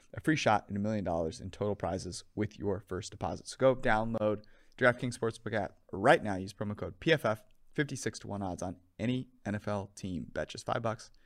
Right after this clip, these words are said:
Win two hundred fifty-eight dollars in free bets if your team wins with promo code P F F. Must be twenty-one or older. New Jersey, Indiana, Pennsylvania, only new customers are eligible. Minimum five dollar deposit, one dollar wager required. One per customer. Restrictions apply. See DraftKings dot com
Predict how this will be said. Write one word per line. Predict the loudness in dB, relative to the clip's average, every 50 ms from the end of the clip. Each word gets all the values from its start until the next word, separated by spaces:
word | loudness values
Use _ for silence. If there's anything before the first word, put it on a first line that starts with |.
| _ _ -14 -10
Win | -10 -10 -8
two | -6 -6 -4
hundred | -4 -4 -4
fifty-eight | -6 -8 -8 -6 -8 -6 -6
dollars | -6 -6 -6 -8 -10 -12
in | -14 -14
free | -10 -8 -8 -6
bets | -6 -6 -8 -8 -10
if | -14 -16 -12
your | -12 -12
team | -12 -12 -12 -12 -10 -6
wins | -4 -2 -2 -4 -4
with | -10 -12
promo | -10 -10 -10
code | -8 -10 -12 -12
P | -10 -10 -8
F | -8 -10
F. | -12 -10 -8
Must | -8 -8 -8 -8
be | -8
twenty-one | -6 -4 -4 -2 -2
or | -2 -2
older. | -2 -2 -4 -2 6 10 12 12 12 10 6 0
New | 4
Jersey, | 8 8 8 8 6 4
Indiana, | 4 4 6 6 6 6 4
Pennsylvania, | 2 0 -2 -2 -2 -2 0 0 0
only | 0 0
new | 0 0 0
customers | 0 -2 -2 -4 -6 -8 -10 -10 -12 -16 -16
are | -16 -6 0
eligible. | 2 2 2 2 0 -4
Minimum | -4 -2 -2 -2 -2 -2 -2
five | -2 0 0
dollar | 0 0 0 0
deposit, | 0 0 0 0 -2
one | -4 -4 -2
dollar | -2 0 0
wager | 0 -2 -2 -4 -6
required. | -2 2 2 2 2
One | 0 -4
per | -6 -2
customer. | 0 0 0 0 -4 -6
Restrictions | -6 -8 -10 -12 -10
apply. | -6 -4 -4 -4
See | -2
DraftKings | -2 -2 -2 -2 -2 -6 -8
dot | -8 -6 -4
com | -2 -2 -2